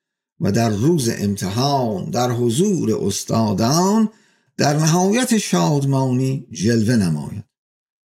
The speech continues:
و همچنین ذهب خالص در آتش امتحان با روی شکفته جلوه نماید. پس واضح شد که امتحان از برای نفوس مقدسه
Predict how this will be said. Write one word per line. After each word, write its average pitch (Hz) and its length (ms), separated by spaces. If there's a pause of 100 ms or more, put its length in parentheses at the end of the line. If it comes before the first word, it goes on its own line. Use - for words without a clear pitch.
(420)
و 120 120
همچنین 175 640 (400)
ذهب 123 600
خالص 120 760 (280)
در - 360
آتش 127 580
امتحان 123 880 (320)
با 135 200
روی 170 520
شکفته 123 760
جلوه 117 460
نماید. 76 440 (1120)
پس 143 260
واضح 156 580
شد - 360 (420)
که - 220
امتحان 160 760 (420)
از 131 320
برای 147 580
نفوس 139 500
مقدسه 127 1000